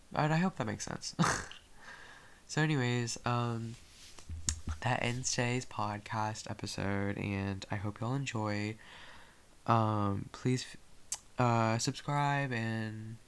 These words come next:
of course, listen to my other episodes and my future episodes. So, yeah, I will see y'all later,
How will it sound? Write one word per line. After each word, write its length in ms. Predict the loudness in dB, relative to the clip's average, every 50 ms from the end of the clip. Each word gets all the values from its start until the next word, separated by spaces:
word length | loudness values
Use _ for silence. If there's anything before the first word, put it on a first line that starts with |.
| -10 -10
of 80 | -8 -4
course, 240 | -4 -4 -4 -2 -4
listen 220 | -4 -4 -2 -4
to 60 | -4
my 100 | -2 -2
other 260 | -2 -2 -2 -2 -2 -4
episodes 680 | -4 -6 -8 -8 -6 -4 -4 -2 -2 -4 -4 -6 -6 -6
and 80 | -6
my 100 | -4 -6
future 320 | -4 -4 -6 -6 -4 -4 -4
episodes. 800 | -6 -6 -6 -10 -8 -6 -4 -4 -4 -4 -4 -4 -6 -8 -12 -12 -12 -14 -12 -12 -12 -14 -14 -14 -16 -18 -20 -16 -10
So, 640 | -8 -2 0 2 2 4 4 4 4 4 2 2 2
yeah, 220 | 2 2 2 0 -2 -4 -8 -6 -2
I 280 | 0 2 2 2 2 0
will 180 | -2 -2 -4
see 220 | -4 -4 -4 -4 -4
y'all 200 | -4 -2 -2 -2
later, 600 | -2 -2 -2 -4 -6 -6 -6 -4 -4 -4 -4